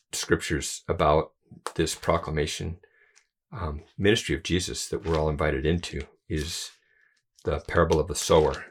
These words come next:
I'm just gonna look at that a little bit. And, um, it's in Mark chapter four. You know, in that parable, and this is one that we use so much in Honduras, and because everyone, they were corn farmers, bean farmers,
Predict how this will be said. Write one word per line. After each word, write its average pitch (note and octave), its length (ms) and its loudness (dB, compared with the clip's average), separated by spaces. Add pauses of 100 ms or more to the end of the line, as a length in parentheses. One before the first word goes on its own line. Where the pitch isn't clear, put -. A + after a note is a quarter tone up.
I'm F2 80 -8
just - 180 -10
gonna D2+ 160 0
look F2 200 -2
at - 100 -8
that D#2+ 180 0
a D2+ 40 -2
little E2 240 4
bit. - 260 0 (840)
And, D#2 260 -2
um, D2 180 0 (220)
it's - 200 -8
in E2 100 0
Mark D#2 260 0
chapter - 300 0
four. D2 460 -2 (920)
You G#2 100 -2
know, - 100 -2
in G#2+ 200 4
that F2+ 180 6
parable, E2 340 6
and E2+ 80 2
this G#2+ 120 0
is F2+ 140 0
one D#2+ 160 4
that D2 120 -2
we F2+ 80 0
use D#2+ 300 2
so G#2 200 4
much E2 240 0
in D2 100 -2
Honduras, C#2 640 -2
and C#2+ 240 -2
because F2 240 0
everyone, D#2+ 380 4
they D#2+ 80 2
were D#2 160 0
corn F2+ 320 2
farmers, D#2+ 500 -2
bean D#2+ 260 0
farmers, D#2 520 -4